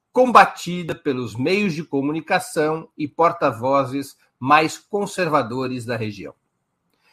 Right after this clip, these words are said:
Mas o sucesso veio mesmo entre os latino-americanos com um programa chamado Aí Les Va.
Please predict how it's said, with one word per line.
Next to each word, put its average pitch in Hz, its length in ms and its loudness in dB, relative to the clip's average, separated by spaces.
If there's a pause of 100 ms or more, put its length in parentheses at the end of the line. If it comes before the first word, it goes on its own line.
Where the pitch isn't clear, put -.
(120)
Mas 147 180 2
o 180 60 -6
sucesso 175 680 -2
veio 175 400 0
mesmo 147 540 0
entre 135 260 -8
os 117 80 -10
latino-americanos 135 1500 -4 (420)
com 220 100 8
um 247 160 4
programa 214 520 6
chamado 185 760 6
Aí 196 320 6
Les 143 320 2
Va. 101 320 -2